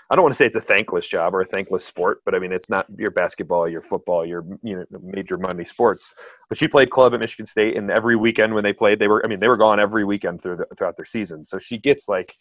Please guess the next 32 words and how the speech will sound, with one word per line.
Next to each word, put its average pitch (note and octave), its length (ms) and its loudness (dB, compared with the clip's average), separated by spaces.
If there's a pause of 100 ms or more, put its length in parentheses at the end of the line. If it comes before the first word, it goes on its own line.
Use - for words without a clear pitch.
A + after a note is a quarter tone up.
(300)
travel's G2 380 4
a A2 60 -6
part G#2+ 300 4
of D#2+ 80 -8
it, D#2 120 -8 (240)
that E2 240 -4 (220)
being G#2+ 240 0
away G2+ 400 0
is F#2 140 -8
part A#2 280 4
of F2 80 -6
it. F2+ 180 -8
So F2+ 340 -2 (760)
working D#3 360 4
with, B2+ 240 6 (320)
uh, G#2 280 2
at G#2+ 160 -2 (180)
the - 60 -20
time, G#2+ 340 2
I G#2 60 0
think G#2 180 -6
Jim, G#2 420 0 (140)
and A2 180 -4
then, F#2+ 540 0 (400)
uh, G2+ 200 2
eventually G#2 440 0
Takeshi, G2+ 680 -2
and F#2 360 -6
now G#2 260 0
Levon F#2+ 600 0
in G#2+ 80 -10
that, F#2 180 -2